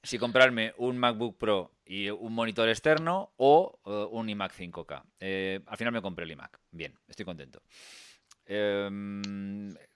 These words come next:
una de las opciones que barajaba era, eh, qué monitor comprarme con el, con el, con el MacBook Pro.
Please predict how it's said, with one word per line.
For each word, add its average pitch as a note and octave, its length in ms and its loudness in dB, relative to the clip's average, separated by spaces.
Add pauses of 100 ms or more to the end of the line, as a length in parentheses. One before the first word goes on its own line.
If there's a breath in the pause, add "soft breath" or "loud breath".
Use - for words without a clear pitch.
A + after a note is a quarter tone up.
(800)
una D#3 220 2
de E3 80 6
las D3+ 140 4
opciones C#3 340 0
que C3 80 0
barajaba C#3 640 6 (340)
era, B2 400 4 (300)
eh, F#2+ 840 -2 (100)
qué A#2+ 180 4
monitor A#2 480 2
comprarme G2+ 360 -2
con F#2 120 -4
el, E2+ 720 -6
con E2+ 160 -14
el, D#2 600 -12
con E2+ 160 -12
el D#2+ 80 -14
MacBook F2 340 -8
Pro. D#3+ 300 -4